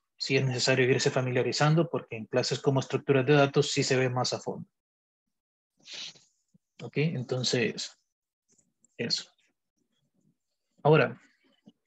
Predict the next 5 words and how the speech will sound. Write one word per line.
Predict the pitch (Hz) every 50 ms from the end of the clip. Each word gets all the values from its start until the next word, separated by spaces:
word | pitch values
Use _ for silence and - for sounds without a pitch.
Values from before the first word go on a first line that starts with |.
| - - -
yo | - 135
les | 135 135
comenté | - - 151 147 156 160 151 156 151 151 - - _ _ _ _ _ _ _ _ _ _ _ _ _ _
que, | - 143 135 131 131 127 127 123 123 123 123 123 123 120
mm, | 120 120 120 117 117 107